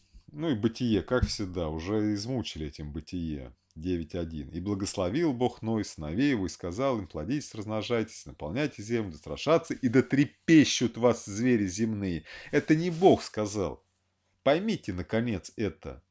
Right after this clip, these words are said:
Это написали люди о людях, как всегда, ещё с Адама с Евой первородным грехом тыкая, что Бог плохой, а я хороший. Это люди такие были. Такой был Ной. Это был такой же убийца, негодяй.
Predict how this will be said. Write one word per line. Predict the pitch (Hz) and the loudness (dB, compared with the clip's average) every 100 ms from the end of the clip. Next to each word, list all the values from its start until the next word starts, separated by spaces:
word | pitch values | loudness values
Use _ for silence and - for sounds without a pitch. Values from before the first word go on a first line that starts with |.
| _ | _
Это | 101 - | -10 -6
написали | 131 - 160 - 170 123 | -6 -2 -2 2 2 4
люди | 127 170 127 98 | 2 0 0 2
о | 101 | 2
людях, | 147 208 131 101 - _ | 2 0 0 -2 -2 _
как | - 147 | 0 0
всегда, | - 127 110 113 196 208 170 - | 0 0 0 2 4 4 0 -6
ещё | 110 - | -2 0
с | 113 - | 2 2
Адама | 135 135 110 98 | 4 4 2 0
с | - | -4
Евой | 127 120 95 85 - | 0 2 0 -4 -4
первородным | 113 120 120 95 90 | 2 4 2 -2 -2
грехом | 107 123 202 165 | 0 2 2 0
тыкая, | - 120 110 | 0 -2 0
что | 95 - | -2 0
Бог | 113 143 123 | 2 4 4
плохой, | - 117 - 160 | 2 -2 0 0
а | 98 | 2
я | 104 | -2
хороший. | - 123 117 - 78 - - - _ | -2 -4 -2 -4 -8 -10 -18 -20 _
Это | - - 131 - | -8 2 2 4
люди | 120 139 156 90 | 2 6 6 4
такие | 82 87 - 87 | 0 -2 -2 -6
были. | 73 80 69 | -2 -4 0
Такой | 110 110 151 | -2 2 4
был | 139 160 | 6 4
Ной. | 165 170 120 76 - _ - | 4 2 2 2 -4 _ -14
Это | 87 113 | -2 2
был | 127 160 - _ _ _ _ _ _ _ _ _ _ _ | 6 4 4 _ _ _ _ _ _ _ _ _ _ _
такой | 135 175 190 | 2 6 4
же | 127 | 4
убийца, | 160 151 151 131 - 101 | 2 0 0 0 0 -2
негодяй. | 98 104 127 117 92 67 | -2 2 0 2 0 -2